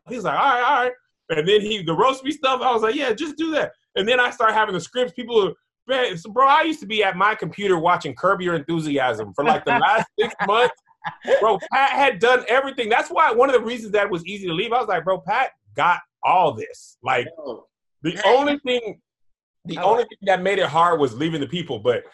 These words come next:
Speaker 1: to hear, I wanna echo every single thing ever. I be looking at Pat, and I'm not even jealous in that sense. It's like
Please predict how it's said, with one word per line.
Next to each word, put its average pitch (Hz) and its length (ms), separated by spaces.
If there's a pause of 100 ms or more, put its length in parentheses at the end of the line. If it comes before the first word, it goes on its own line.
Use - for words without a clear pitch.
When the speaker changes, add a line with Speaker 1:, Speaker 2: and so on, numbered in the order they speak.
(760)
Speaker 1:
to 165 100
hear, 170 320
I 165 120
wanna 180 280
echo 156 320
every 147 220
single 147 320
thing 135 340 (340)
ever. 131 420
I 240 160
be 349 180
looking 233 260
at 185 220
Pat, 185 240
and 160 100
I'm 294 160
not 262 160
even 165 240
jealous 202 600
in 160 160
that 175 260
sense. 196 460 (420)
It's 202 240
like 220 360